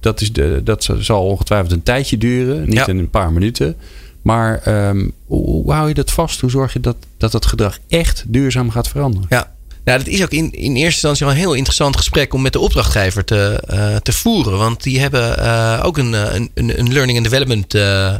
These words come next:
Speaker 2: budget.
Speaker 1: Hm.
Speaker 2: En daar moet je best wel scherpe keuzes ook in maken. Dus het is voor ons ook, eh, als we met onze gedachten goed aan de gang willen, is dat wel eigenlijk een vereiste. Eh, dat we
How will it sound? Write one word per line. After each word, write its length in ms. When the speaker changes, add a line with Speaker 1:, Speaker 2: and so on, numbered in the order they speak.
Speaker 2:
budget. 560
Speaker 1:
Hm. 140
Speaker 2:
En 220
daar 100
moet 80
je 60
best 140
wel 80
scherpe 340
keuzes 380
ook 160
in 100
maken. 360
Dus 120
het 80
is 160
voor 100
ons 220
ook, 260
eh, 720
als 180
we 300
met 140
onze 160
gedachten 340
goed 160
aan 100
de 60
gang 280
willen, 340
is 100
dat 120
wel 120
eigenlijk 300
een 60
vereiste. 520
Eh, 340
dat 200
we 300